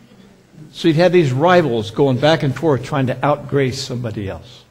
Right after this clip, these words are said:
When you see it anywhere, lack of grace, I came up with the word ungrace. I'm not sure if that's even a word or not. It wasn't according to my Word document, but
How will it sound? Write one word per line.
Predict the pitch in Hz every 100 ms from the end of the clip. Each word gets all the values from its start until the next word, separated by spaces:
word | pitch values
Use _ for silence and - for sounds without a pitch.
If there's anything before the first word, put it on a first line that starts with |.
| _ _ _ _ _ _ _ _ _ _ _ -
When | 151
you | 160
see | 131 233 240
it | 185 -
anywhere, | 208 220 139 131 110 98 - - - - _ _
lack | 151 165 160
of | 120
grace, | 143 147 101 98 - - - _ _ _ _ -
I | 135
came | - 185
up | 185
with | 160
the | 139
word | 147 143 143
ungrace. | 175 175 139 123 101 90 - - -
I'm | 135
not | 143 156
sure | - 165
if | 143
that's | 143 131 - -
even | 170 139
a | 127
word | 120 143 135 110
or | 107
not. | 104 104 123
It | 123
wasn't | 151 143 127 123
according | 107 - 135 127 104
to | 113
my | 104 107 95 -
Word | 131 151 120
document, | 110 98 98 101 127 -
but | 104